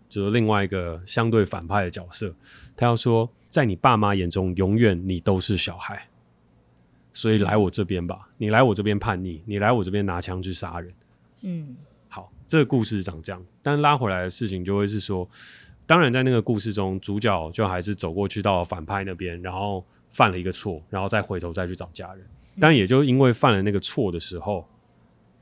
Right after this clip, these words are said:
Speaker 1: 那个家人才理解到，哦，原来他成长了。就算我再怎么保护他，他还是会犯错，他还是必须要学着成长。
Speaker 2: 嗯。
Speaker 1: 所以拉回来一件事情是，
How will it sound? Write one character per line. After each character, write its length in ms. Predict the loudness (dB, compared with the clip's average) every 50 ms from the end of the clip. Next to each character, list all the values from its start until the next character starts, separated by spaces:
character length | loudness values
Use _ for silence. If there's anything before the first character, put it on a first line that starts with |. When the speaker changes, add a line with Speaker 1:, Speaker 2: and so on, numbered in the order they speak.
| _ -12 -2 2
Speaker 1:
那 120 | 4 4
个 80 | 4 4
家 280 | 2 2 2 4 4
人 260 | 2 2 -2 -4 -8
才 240 | -8 -6 -6 -4 -4
理 240 | -4 -6 -6 -6 -4
解 200 | -4 -4 -4 -4
到， 280 | -2 -4 -4 -6 -8 -14 _ _ _ _ _ _
哦， 220 | -4 -4 -4 -4 -6 _ _ _ _ _ _ _ _ _ -2
原 240 | 0 2 4 4 6
来 180 | 4 4 2
他 200 | 0 0 -2 -2
成 300 | -2 -2 -6 -8 -8 -8
长 180 | -6 -8 -8 -8 -10 -20
了。 100 | -20 _ _ _ _ _ _ _ _ _ _ _ _ _ _ _ _ _
就 200 | 4 6 6 6
算 220 | 6 6 6 4 4
我 100 | 4 2
再 180 | 4 4 4 4
怎 140 | 4 2 -2
么 120 | -2 -2
保 280 | -2 -2 -2 -2 -2 -4
护 200 | -4 -4 -4 -4
他， 400 | -4 -6 -8 -8 -8 -8 -8 -12 -16 -14 -4
他 220 | 2 4 4 4
还 200 | 4 0 -2 -4
是 140 | -4 -4 -4
会 180 | -2 -2 -4
犯 280 | -4 -2 -2 -2 -2 -4
错， 280 | -8 -10 -10 -10 -12 -12 _ _ _ _ _ _ _ _ -12
他 220 | -4 -2 -2 -2
还 180 | -2 -4 -8 -8
是 160 | -8 -10 -8
必 180 | -6 -4 -4 -4
须 160 | -4 -6 -6
要 140 | -6 -6 -6
学 220 | -8 -10 -10 -10
着 100 | -10 -8
成 180 | -10 -10 -12 -14 -16
长。 160 | -16 -16 -16 -18 -18 -20 -20 -20 -20 _ _ _ _ _ -14
Speaker 2:
嗯。 200 | -14 -12 -12 -14 -18 -10
Speaker 1:
所 160 | -4 0 2
以 60 | 2
拉 220 | 4 4 4 4 4
回 100 | 4 4
来 140 | 4 2 2
一 20 |
件 180 | 0 -2 -4 -4
事 160 | -2 -4 -4
情 140 | -4 -6 -8
是， 320 | -8 -8 -8 -8 -10